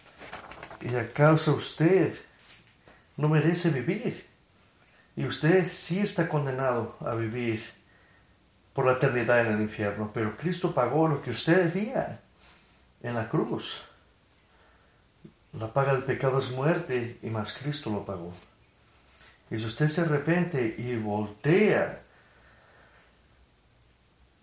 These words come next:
hacia su lealtad, su pecado, y ahora pone su lealtad a Cristo, usted va a ser salvo,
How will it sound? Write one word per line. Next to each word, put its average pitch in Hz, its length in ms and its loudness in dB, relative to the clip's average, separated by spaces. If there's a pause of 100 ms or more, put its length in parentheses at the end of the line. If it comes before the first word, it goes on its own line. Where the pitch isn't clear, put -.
(880)
hacia 123 320 4
su 117 160 0
lealtad, 117 360 2
su - 180 2
pecado, 131 720 0 (640)
y 120 80 -6
ahora 139 320 0
pone 151 220 2
su - 140 4
lealtad 127 420 2
a 120 100 -2
Cristo, 143 640 0
usted 120 420 -4
va 120 60 -2
a 117 40 -2
ser 117 280 4
salvo, 101 580 0